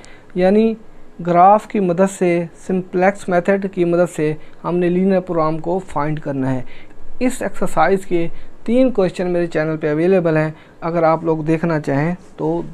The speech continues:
देख सकते हैं। बस इतना कर लें, इंशाल्लाह आप लोगों का पेपर hundred percent attempt हो जाएगा।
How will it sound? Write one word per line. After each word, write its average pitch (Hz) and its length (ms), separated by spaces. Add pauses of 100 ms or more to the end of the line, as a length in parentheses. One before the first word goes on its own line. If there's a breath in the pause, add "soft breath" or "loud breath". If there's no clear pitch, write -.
देख 151 380
सकते 147 380
हैं। 135 240 (380 loud breath)
बस 175 480
इतना 226 320
कर 185 220
लें, 190 180 (100)
इंशाल्लाह 170 540 (380 loud breath)
आप 170 180
लोगों 170 180
का 165 60
पेपर 160 320
hundred 160 260
percent 160 480
attempt 143 380
हो 139 160
जाएगा। 127 380